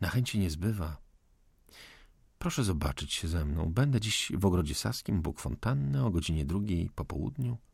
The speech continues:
Laura”. Wyrazy te przeszyły Cezarego do szpiku kości.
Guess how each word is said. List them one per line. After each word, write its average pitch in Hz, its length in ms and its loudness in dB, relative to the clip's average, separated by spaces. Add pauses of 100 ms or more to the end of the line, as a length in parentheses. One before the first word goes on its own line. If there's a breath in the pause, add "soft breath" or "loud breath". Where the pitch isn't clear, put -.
(400)
Laura”. 58 380 -6 (1400 loud breath)
Wyrazy 151 340 6
te 151 100 0
przeszyły 143 360 4
Cezarego 123 440 4
do 110 80 0
szpiku 107 380 -2
kości. - 680 -6